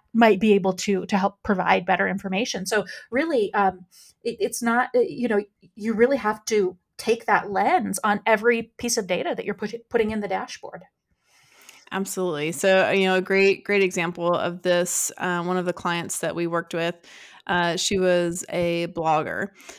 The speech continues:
Speaker 2: Um, so she was looking at website traffic and her social media handles. And so the first thing we did was analyze, "All right, well, where's most of the traffic coming from on the blog right now?" And we found that it came down to mostly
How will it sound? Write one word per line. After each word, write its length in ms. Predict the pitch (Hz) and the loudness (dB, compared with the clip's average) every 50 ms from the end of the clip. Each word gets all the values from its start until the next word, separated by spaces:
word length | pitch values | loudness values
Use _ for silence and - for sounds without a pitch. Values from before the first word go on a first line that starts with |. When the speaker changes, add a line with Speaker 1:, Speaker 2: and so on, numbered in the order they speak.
| - - _ - | -20 -20 _ -8
Speaker 2:
Um, 340 | - 175 160 151 156 160 | -4 -4 -2 -2 -4 -4
so 260 | 170 - - 170 165 165 | -6 -4 -4 -4 -2 -2
she 200 | - - 196 190 | -2 -2 0 0
was 140 | 185 180 | -2 -2
looking 240 | 180 180 180 180 175 | -4 -6 -6 -6 -6
at 120 | 170 170 - | -6 -4 -2
website 500 | 247 269 254 254 - - 247 233 208 - | 0 0 0 -2 -2 0 0 0 0 -4
traffic 760 | - - 226 208 214 208 - 214 202 196 190 175 - - - - | -4 0 0 0 0 -2 -2 -2 0 0 0 -2 -6 -12 -14 -10
and 360 | 160 170 170 170 170 170 175 | -8 -8 -6 -6 -6 -6 -8
her 100 | 180 170 | -8 -8
social 340 | - - 175 170 - 175 175 | -6 -6 -6 -6 -6 -6 -2
media 420 | 196 240 277 277 269 254 254 240 | 0 2 2 2 2 2 0 0
handles. 720 | 240 240 233 226 220 208 208 202 196 190 180 185 - - - - - - - - _ _ | 0 0 0 0 0 2 2 2 2 2 2 0 -2 -8 -10 -18 -20 -20 -20 -20 _ _
And 180 | - 208 220 | -6 -4 -4
so 300 | - - 214 208 202 202 | 0 2 2 4 4 4
the 140 | 196 196 202 | 2 0 -2
first 260 | 196 - 214 220 - | -2 0 -2 0 0
thing 120 | - 247 247 | 0 0 0
we 80 | 240 | 2
did 160 | 214 214 208 | 2 2 2
was 180 | 208 202 196 202 | 2 2 0 0
analyze, 580 | - - 202 220 269 262 196 185 180 185 185 196 | -2 -2 0 2 2 4 4 4 4 2 2 2
"All 80 | 240 | 2
right, 160 | 247 226 220 | 2 2 2
well, 160 | - 196 226 208 | 2 0 0 0
where's 380 | 190 190 185 196 214 233 226 | 2 2 4 4 4 4 2
most 260 | 233 208 202 214 - | 2 2 2 2 0
of 40 | - 208 | -4 -6
the 60 | - | -8
traffic 500 | - - 190 185 - - 208 202 233 _ | -4 -2 -2 -2 -2 -4 -6 -6 -6 _
coming 260 | - 294 339 320 277 | -8 -4 -2 -2 -2
from 300 | 269 - 196 190 190 185 | 0 2 2 2 2 0
on 140 | - 185 190 | -2 -2 -2
the 80 | 202 | -2
blog 320 | 202 254 302 370 403 349 233 | 0 2 4 4 4 4 2
right 220 | 196 175 160 - | 0 0 -2 -4
now?" 320 | - - 185 208 196 220 - _ _ - - - _ _ - | -6 -6 -4 -4 -6 -6 -10 _ _ -20 -20 -20 _ _ -4
And 120 | 190 190 | -2 0
we 100 | 214 277 | 0 -2
found 360 | 277 - 226 208 202 208 208 | 0 0 2 2 2 4 2
that 80 | 208 208 | 0 0
it 120 | 214 - | 0 -4
came 280 | - - 214 202 208 196 | -4 -2 0 0 0 0
down 360 | 190 175 175 175 175 175 180 | 0 0 0 0 0 -2 -2
to 280 | - - - 185 180 180 | -4 0 2 2 2 2
mostly 560 | 180 180 170 185 - - 214 214 214 214 - | 2 0 -2 -2 -2 0 0 0 0 0 -4